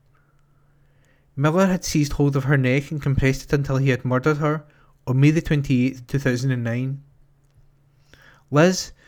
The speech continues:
an auxiliary nurse in the coronary care unit at Inverclyde Royal Hospital, had been with him since August two thousand and eight.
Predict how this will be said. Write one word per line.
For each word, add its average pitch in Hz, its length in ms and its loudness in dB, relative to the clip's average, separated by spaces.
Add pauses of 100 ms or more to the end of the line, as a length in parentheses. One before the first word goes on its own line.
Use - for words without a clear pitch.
(280)
an 139 100 0
auxiliary 170 600 2
nurse 139 400 -2
in 143 60 -2
the 135 80 -2
coronary 143 400 0
care 135 280 2
unit 151 340 -2
at - 60 -8
Inverclyde 139 540 0
Royal 127 220 2
Hospital, 156 580 -4 (640)
had 143 140 -2
been 143 140 2
with 156 180 2
him 180 160 0
since 156 180 -6
August 135 340 0
two 135 100 2
thousand 131 320 0
and 127 120 0
eight. 135 420 -4